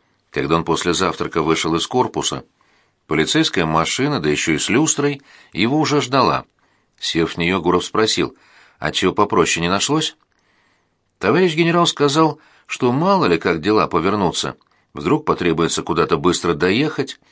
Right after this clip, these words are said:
Так с мигалкой удобнее. Да и в пробке нам не придется стоять», — объяснил водитель.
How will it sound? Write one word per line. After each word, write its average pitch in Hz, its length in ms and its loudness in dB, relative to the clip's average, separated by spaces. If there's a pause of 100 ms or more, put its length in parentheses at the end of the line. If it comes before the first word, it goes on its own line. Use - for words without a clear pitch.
(340)
Так - 400 -2
с - 120 -8
мигалкой 117 480 0
удобнее. 143 460 0 (560)
Да 82 160 -2
и 82 60 4
в - 100 -6
пробке 156 360 2
нам 143 180 2
не 135 100 2
придется 131 440 0
стоять», — 120 500 -2 (320)
объяснил 113 480 0
водитель. 113 500 0